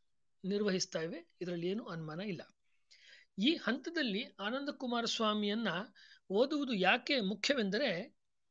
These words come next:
ನಾನು ಎಲ್ಲಿಂದನಾರು ಉಪನ್ಯಾಸವನ್ನು ಶುರು ಮಾಡ್ಬೋದು.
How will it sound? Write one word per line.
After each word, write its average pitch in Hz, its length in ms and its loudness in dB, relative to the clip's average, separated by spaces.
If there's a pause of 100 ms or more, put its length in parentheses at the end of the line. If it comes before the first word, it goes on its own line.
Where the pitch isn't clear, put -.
(260)
ನಾನು 208 480 -2 (680)
ಎಲ್ಲಿಂದನಾರು 226 600 2
ಉಪನ್ಯಾಸವನ್ನು 202 720 2
ಶುರು 190 260 -2
ಮಾಡ್ಬೋದು. 151 720 -6